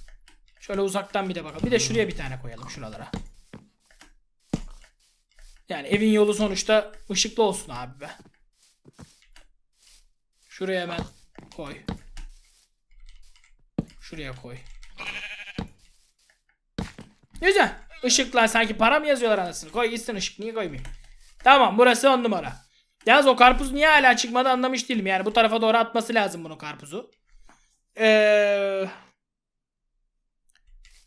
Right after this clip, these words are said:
aslında bu galiba bu tarafa doğru mu atmaya çalışıyor? Hmm. Şuraya acaba şey mi dizsem diye düşünüyorum da.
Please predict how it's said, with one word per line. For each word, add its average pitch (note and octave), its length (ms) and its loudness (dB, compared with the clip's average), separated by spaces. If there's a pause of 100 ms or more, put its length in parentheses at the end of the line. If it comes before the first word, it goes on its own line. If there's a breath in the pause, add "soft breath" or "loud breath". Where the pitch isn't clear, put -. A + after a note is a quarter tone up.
aslında C4 840 0
bu A3+ 260 -6
galiba C#4 500 4
bu C#4 80 0
tarafa C4+ 320 0
doğru A3 180 2
mu G3+ 80 -4
atmaya F3+ 320 -8
çalışıyor? D3 520 -12 (1160)
Hmm. D#3+ 760 -10 (4000)
Şuraya A#3+ 360 4
acaba A#3+ 360 4
şey B3+ 220 0
mi A3+ 140 -4
dizsem E3 420 -8
diye C#3 120 -12
düşünüyorum G3+ 440 -6
da. A#2 240 -16